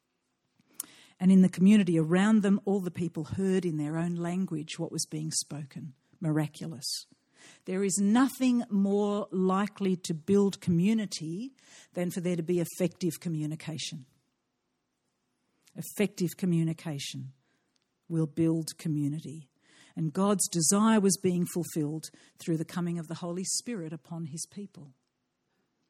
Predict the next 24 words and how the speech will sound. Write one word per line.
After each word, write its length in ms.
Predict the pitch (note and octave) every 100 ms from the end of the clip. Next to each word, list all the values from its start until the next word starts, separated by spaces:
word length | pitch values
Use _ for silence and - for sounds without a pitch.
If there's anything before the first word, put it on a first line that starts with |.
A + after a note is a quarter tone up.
| _ _ _ _ _ _ -
What 140 | F#3 G3+
does 120 | G#3+
the 100 | G3
Holy 280 | E3 G3 F#3
Spirit 480 | - - F#3+ - -
do? 380 | G3+ A#3+ D4+ C4 _ _ _ _ _ _ _ _ _ _
He 200 | E3+ E3
equips 760 | D3+ - A#3+ B3+ - - - - _ _ _
and 140 | E3 E3
empowers 920 | D3 C3+ G3 G3 G3 F#3+ F#3 - - _ _
and 220 | D#3+ D#3
enables 1040 | D#3 D#3 D#3+ G3 A3 E3 D#3+ F3+ - - - _ _ _ _ -
community. 680 | E3 D#3+ D3 D#3+ - D#3+ C#3 _ _ _ _ _ _ _ _ _ _ _ _ _ _ _ _ _ _ _ _ - - - _
Peter 240 | A3 B3+
sees 300 | G#3 A#3 A3+
it 120 | G#3+ G3
as 120 | F#3+
a 60 | F#3+
fulfillment 460 | G#3 - A3+ G#3+ F#3+
of 100 | E3+
the 60 |
prophecy 440 | F3 A3 A3+ - G#3
to 80 | F3
Joel. 560 | F#3+ A3 C#4+ D#3 D3